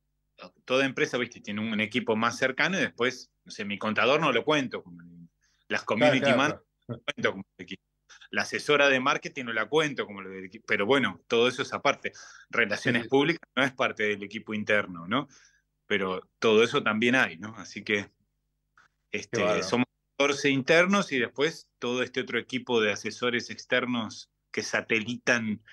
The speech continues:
Speaker 1: las diferentes especialidades, ¿no?
Speaker 2: Totalmente. Como, como marca de lujo con la construcción, esto, bueno, lo,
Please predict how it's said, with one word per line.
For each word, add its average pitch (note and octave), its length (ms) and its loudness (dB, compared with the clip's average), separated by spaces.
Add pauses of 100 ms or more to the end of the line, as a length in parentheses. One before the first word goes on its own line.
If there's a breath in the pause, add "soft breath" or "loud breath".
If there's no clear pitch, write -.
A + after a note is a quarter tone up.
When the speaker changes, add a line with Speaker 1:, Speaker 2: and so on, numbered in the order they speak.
(360 loud breath)
Speaker 1:
las G2+ 120 -2
diferentes A#2 460 0
especialidades, G#2 800 0
¿no? A#2 180 -10 (580)
Speaker 2:
Totalmente. A#2 760 -2 (280 soft breath)
Como, D#3+ 640 4
como D3 220 0
marca G3 340 2
de D#3+ 120 4
lujo C#3+ 240 -2
con A#2+ 80 0
la A#2+ 120 -2
construcción, A#2+ 680 -4
esto, C3 360 -2
bueno, B2+ 200 0
lo, A2 300 0